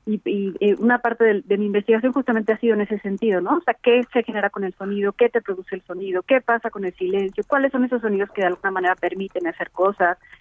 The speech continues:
En fin, ¿no? Y entonces hay sonidos muy clásicos de la ciudad. Incluso yo podría decir que el ropavejero y estas cuestiones que sé que generan muchas molestias, porque, bueno, en fin, creo que hay, hay un exceso de, ¿no? Pero bueno, tenemos, ahí es otro tema.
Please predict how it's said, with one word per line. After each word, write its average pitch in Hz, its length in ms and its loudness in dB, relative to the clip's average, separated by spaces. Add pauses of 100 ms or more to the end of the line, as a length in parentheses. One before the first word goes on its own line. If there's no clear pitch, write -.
(300)
En 180 200 0
fin, 185 180 0
¿no? 240 160 2
Y 311 60 4
entonces 233 240 2
hay 294 100 4
sonidos 285 380 2
muy 233 260 4
clásicos 196 460 -2
de 180 80 -6
la 170 120 -4
ciudad. 226 160 2
Incluso 196 300 -4
yo 220 140 4
podría 208 240 0
decir 240 280 2 (300)
que 220 80 2
el 202 60 -2
ropavejero 196 840 0
y 180 100 -2
estas 214 220 -4
cuestiones 233 340 0
que 190 120 -6
sé 240 160 2
que 247 100 -4
generan 208 320 -2
muchas 196 260 -4
molestias, 208 440 2
porque, - 200 -10
bueno, 165 140 -4
en 160 60 -12
fin, 170 240 -6
creo 170 160 -4
que - 160 -6 (120)
hay, 185 160 0 (120)
hay 208 180 2
un 202 80 2
exceso 196 480 -2
de, 175 320 0
¿no? 196 220 0
Pero - 160 -8
bueno, - 180 -12
tenemos, 165 300 -4
ahí 175 200 2
es 196 140 2
otro 190 220 0
tema. 190 340 -2